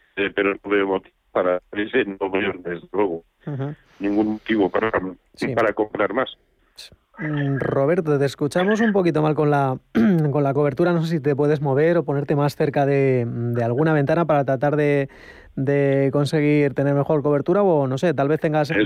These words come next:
Speaker 2: manos, manos libres, no lo sé. Eh, lo que sí que
Speaker 1: No, no, no, no, no, no, no, no, no tengo manos
Speaker 2: Ajá.
Speaker 1: libres y es-,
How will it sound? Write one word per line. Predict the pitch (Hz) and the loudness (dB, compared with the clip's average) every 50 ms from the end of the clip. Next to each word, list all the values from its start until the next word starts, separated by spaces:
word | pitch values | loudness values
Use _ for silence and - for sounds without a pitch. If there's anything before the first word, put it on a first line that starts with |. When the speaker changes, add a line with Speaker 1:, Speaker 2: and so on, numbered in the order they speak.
| 147 | 0
Speaker 2:
manos, | 151 156 160 180 175 175 170 156 - - - | 0 0 2 2 2 0 0 -2 -6 -10 -10
manos | 147 147 151 165 170 170 156 | -6 -4 0 0 0 2 2
libres, | 160 139 131 123 120 | 2 2 2 2 0
no | 123 143 | 0 0
lo | 156 160 | 0 0
sé. | - 143 120 113 - - - - - - - - - - | 0 -2 -4 -4 -6 -14 -18 -18 -18 -18 -18 -20 -10 -6
Eh, | - 131 143 147 147 147 147 147 147 143 139 | -2 0 2 2 2 2 2 2 0 0 0
lo | 143 143 143 143 | 0 2 2 2
que | 131 147 | 0 0
sí | 139 175 170 | 0 0 0
que | 170 190 | 2 2
Speaker 1:
No, | - - 185 175 156 | 2 2 2 2 2
no, | 151 160 151 139 | 2 0 0 -2
no, | |
no, | 151 151 135 127 | -2 -4 -2 -4
no, | 127 113 104 - | -6 -6 -6 -6
no, | 131 127 - - - 147 - - _ _ _ _ _ _ _ - | -6 -8 -8 -10 -14 -14 -14 -16 _ _ _ _ _ _ _ -4
no, | 160 | -2
no, | 165 | -2
no | 135 131 131 | 0 0 0
tengo | - 147 139 143 135 | 0 -2 -2 -2 -2
manos | 127 127 127 117 110 107 - | -2 -2 -2 -2 -2 0 0
Speaker 2:
Ajá. | 190 196 160 170 196 | 2 2 2 2 0
Speaker 1:
libres | 214 - - _ _ _ _ _ _ _ _ _ _ _ - | 0 -4 -8 _ _ _ _ _ _ _ _ _ _ _ -8
y | 104 104 104 104 98 | -6 -2 0 0 0
es-, | 95 92 | -2 -4